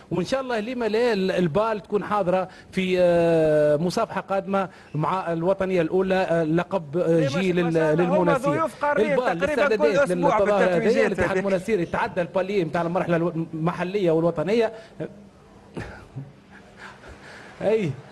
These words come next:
Speaker 1: اي هذا هو الاتحاد المنستير، نستخدم هيئه مديره تخدم وناس تنشط وقاعدين معناها حاطين كل الامكانيات نتاعهم باش يوفروا ما يلزم باش تجيب التتويجات، والتتويجات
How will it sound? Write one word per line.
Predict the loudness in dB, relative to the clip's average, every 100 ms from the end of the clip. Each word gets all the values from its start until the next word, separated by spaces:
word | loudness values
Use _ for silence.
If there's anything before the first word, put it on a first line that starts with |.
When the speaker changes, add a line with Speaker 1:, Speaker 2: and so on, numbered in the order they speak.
| -12 -8 -8 -2
Speaker 1:
اي | -2 0 0
هذا | 0
هو | 2 0
الاتحاد | 0 -4 -8
المنستير، | -4 -4 -2 -2
نستخدم | -2 -2 -2 -2 -2
هيئه | -2
مديره | -2 0 2 2
تخدم | 0 -2 0 0
وناس | 0
تنشط | 0 -2 -2 -4
وقاعدين | -2 -2 -2 -4
معناها | -2 0 0
حاطين | -2 -6 -8
كل | -6 -4 -2
الامكانيات | -2 0 0
نتاعهم | 0 0 0 0
باش | -2 -4 -6 -16 -4
يوفروا | 2 2 0 0 0
ما | 2
يلزم | 0 0 -2 -4 -8 -12
باش | -2 -2
تجيب | -2 -4 -2
التتويجات، | -2 -2 -2 0 0 0
والتتويجات | -2 -2 -2 0 0